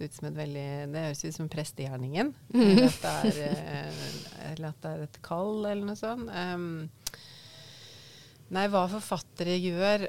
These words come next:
Speaker 1: ehm, det er vanskelig å svare for alle der da, men jeg, jeg tenker at, og kjenner at det jeg forsøker å gjøre som forfatter er jo å si,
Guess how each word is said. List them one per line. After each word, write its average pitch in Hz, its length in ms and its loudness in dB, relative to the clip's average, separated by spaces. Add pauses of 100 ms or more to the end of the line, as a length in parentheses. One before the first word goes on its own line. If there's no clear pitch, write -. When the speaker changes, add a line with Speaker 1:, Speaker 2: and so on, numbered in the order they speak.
(200)
Speaker 1:
ehm, 160 800 -4 (880)
det 175 160 0
er 175 80 2
vanskelig 156 400 -2
å 151 160 -2
svare 143 320 -2
for 151 160 -6
alle 143 240 -4
der 151 160 0
da, 170 140 2
men 165 260 -2
jeg, 160 520 -2 (1500)
jeg 175 320 -2
tenker 156 460 -4
at, - 260 -14 (360)
og 147 100 -2
kjenner 165 720 0
at - 140 -12
det 147 160 -2
jeg 135 280 -2
forsøker 147 380 -6
å 151 140 -2
gjøre 147 100 -6
som 151 160 -10
forfatter 160 480 -8
er 139 220 -4
jo 143 100 -6
å 143 40 -10
si, 147 680 -10